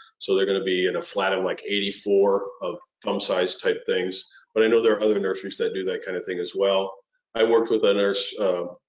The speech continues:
uh, plant grower in central Iowa, uh, just recently that did two-inch pots. You know, there's, there's a variety of different ways to get these things. I'm sure Prairie Moon up in, in southwest Minnesota does them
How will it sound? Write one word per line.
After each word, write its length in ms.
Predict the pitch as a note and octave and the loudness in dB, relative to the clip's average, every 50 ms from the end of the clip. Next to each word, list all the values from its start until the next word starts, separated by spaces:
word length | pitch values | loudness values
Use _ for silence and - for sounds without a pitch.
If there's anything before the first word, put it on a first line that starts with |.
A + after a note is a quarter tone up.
| _ - | _ -6
uh, 220 | F#2+ F#2 F2 F2 - - - - _ _ _ - | -4 -2 -2 -2 -4 -10 -14 -18 _ _ _ -6
plant 380 | - A#2+ A2+ A2 G#2+ - - - - _ _ - A2 | 0 0 2 2 0 -2 -6 -12 -18 _ _ -18 -6
grower 640 | F#2 G#2+ A2+ A2+ A2+ A2 G#2+ G#2 G#2+ G#2 G#2 G#2 - - - _ _ _ _ _ _ _ _ _ _ _ _ _ - - - | 0 2 4 6 8 8 6 6 4 0 -2 -4 -8 -14 -18 _ _ _ _ _ _ _ _ _ _ _ _ _ -20 -18 -10
in 420 | G#2 G#2 G2+ G2 F#2+ G2 F#2+ F2+ - | -6 -6 -4 -4 -6 -8 -10 -10 -6
central 440 | - - A#2+ A2+ G#2+ A#2 G#2+ G2+ | -4 -2 -2 -2 0 0 0 2
Iowa, 520 | G2 F#2+ G2 G2 F#2+ F#2+ G2 G2 F#2+ - - - - - - _ _ _ _ _ _ _ _ - | 2 2 2 2 4 4 4 2 2 0 -2 -6 -10 -16 -20 _ _ _ _ _ _ _ _ -8
uh, 400 | - - F#2 F2+ F2+ F2+ F2+ F#2 F2+ | -6 -4 -2 -2 -2 -2 -2 -4 -4
just 240 | - G#2 G2 - - | -4 -6 -4 -4 -4
recently 420 | G2+ G#2 G#2+ G#2 G#2+ G2 G2 G2 | -2 -2 -2 -2 -2 -2 -2 -2
that 220 | F#2 F#2+ F#2+ F#2+ F#2+ | -2 -2 -2 -4 -2
did 140 | F#2 F2 F2 - - | -4 -6 -6 -8 -6
two-inch 380 | - A#2+ A2+ G#2 G2+ G2+ - - | -2 0 0 0 0 -2 -6 -6
pots. 600 | - G2+ F#2+ F#2 F#2+ - - - - - - _ _ _ _ _ | -4 -2 -2 -2 -2 -2 -4 -6 -6 -8 -10 _ _ _ _ _
You 100 | - G2+ G2 | -6 -4 -2
know, 140 | F#2 F#2+ G2+ | 0 2 4
there's, 320 | A2 A2 A2 - - - | 4 4 2 0 -4 -2
there's 200 | C3 A#2+ A#2 A2+ A2 | 0 2 2 2 2
a 60 | G2+ | 0
variety 440 | F#2 G2 G2 G2+ G2+ A2 A2+ A2 G#2+ | 0 0 2 2 2 2 2 2 2
of 160 | G2+ F#2 - | 0 0 0
different 320 | - G#2+ G2+ - G2 F2 F2+ | -2 -2 -2 -2 -6 -6 -4
ways 280 | F#2 F#2+ G2 G2 - | -4 -4 -2 -4 -4
to 140 | - F#2 F2 | -6 -8 -12
get 180 | - F#2+ G2 - | -10 -10 -12 -10
these 240 | G#2 G2+ G2 - - | -8 -6 -6 -4 -2
things. 500 | G#2+ G2+ G2 G2 G2+ G2 - - - _ _ _ _ _ - | -2 -2 -2 -2 -4 -4 -8 -10 -10 _ _ _ _ _ -10
I'm 60 | G#2 | -8
sure 260 | G2+ - A#2+ A2 G#2+ | -2 0 0 0 0
Prairie 360 | - - A#2 A2+ A2 G#2+ G#2 | 2 2 4 4 4 4 4
Moon 280 | G2+ G#2 G#2+ G#2+ G#2+ G#2 | 2 4 4 4 4 4
up 200 | G2+ F#2+ F#2+ - | 2 0 -2 -4
in, 240 | F#2+ F#2 F#2 F#2 - - | -6 -6 -6 -8 -10 -12
in 280 | G2 F#2 F#2 F2+ F2 F2 | -10 -10 -10 -10 -12 -12
southwest 760 | - - - G2+ F#2 F#2 - - - F#2+ F#2+ F#2+ - - G#2 | -8 -6 -4 -2 -4 -4 -4 -8 -8 -8 -6 -4 -4 -4 -4
Minnesota 520 | G2 F2 F2 - - A2 G#2+ G#2+ G#2+ G2 F2+ | -6 -6 -4 -2 2 4 4 4 4 2 0
does 180 | - F2+ F#2+ - | -2 -6 -4 -4
them 120 | F#2+ F2+ | -6 -6